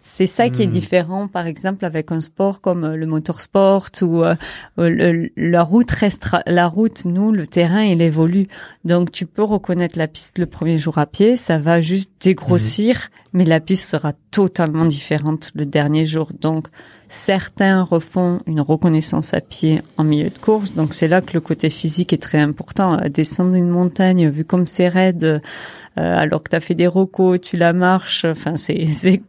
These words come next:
Speaker 1: que de l'excentrique sur les jambes. Euh,
Speaker 2: Ouais.
Speaker 1: nerveusement, même la reco à pied, t'arrives d'une reco à pied, tu t'es arrêté, euh, tous les deux pas pour regarder ce, qu'est-ce qu'il y a sous tes pieds et t'arrives en bas et t'es lessivé aussi. Donc, c'est,
Speaker 2: Hmm.
Speaker 1: c'est ça.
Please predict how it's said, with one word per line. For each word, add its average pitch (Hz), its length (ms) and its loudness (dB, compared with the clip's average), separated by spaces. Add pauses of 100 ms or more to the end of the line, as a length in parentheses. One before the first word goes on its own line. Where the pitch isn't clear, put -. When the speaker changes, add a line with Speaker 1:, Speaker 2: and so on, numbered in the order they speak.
Speaker 1:
que 214 80 2
de 202 120 2
l'excentrique 185 600 -2
sur - 180 -8
les 143 120 -2
jambes. 226 500 2 (560)
Euh, 160 420 2
Speaker 2:
Ouais. 156 80 2
Speaker 1:
nerveusement, 180 720 2
même 170 200 2
la 160 120 2
reco 156 240 0
à 156 80 2
pied, 240 180 0
t'arrives 151 320 -4
d'une 165 140 -2
reco 156 300 -8
à - 100 -4
pied, 220 260 -2
tu - 220 -16
t'es 165 120 -4
arrêté, 165 880 0
euh, 143 160 -4 (580)
tous 196 180 0
les 190 200 4
deux 185 240 2
pas 220 340 0 (540)
pour 214 180 0
regarder 202 540 2
ce, 190 80 -4
qu'est-ce 180 260 -2
qu'il 185 80 -4
y 180 40 2
a - 20 -6
sous - 160 -10
tes 165 160 -6
pieds 220 240 0
et 196 80 0
t'arrives 151 340 -6
en 139 60 -14
bas 156 240 -10
et 165 80 -10
t'es 165 160 -18
lessivé 151 500 -12
aussi. 160 380 -10
Donc, 165 260 -10
c'est, 147 340 -12 (640)
Speaker 2:
Hmm. 120 120 2
Speaker 1:
c'est 107 180 4
ça. 95 160 -4